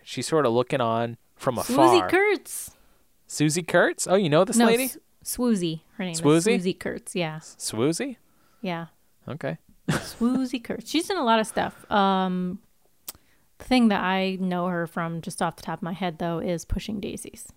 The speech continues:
Speaker 1: Oh, okay. Yeah, she looks familiar to me, but I, you know, I couldn't place her.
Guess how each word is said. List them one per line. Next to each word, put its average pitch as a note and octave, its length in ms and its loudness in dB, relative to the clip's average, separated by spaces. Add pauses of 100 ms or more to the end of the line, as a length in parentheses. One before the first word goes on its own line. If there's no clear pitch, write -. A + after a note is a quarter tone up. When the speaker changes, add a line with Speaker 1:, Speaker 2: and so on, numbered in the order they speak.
(100)
Speaker 1:
Oh, B2 460 0
okay. - 320 -10 (600)
Yeah, A#2 220 0
she - 160 0
looks E3 240 4
familiar A#2+ 480 2
to D3 140 -6
me, D3+ 220 0
but G#2 240 0 (300)
I, G#2+ 120 -4
you E2+ 260 -8
know, D#2+ 160 -6
I F2 80 -8
couldn't - 220 -10
place F2+ 260 -10
her. - 160 -10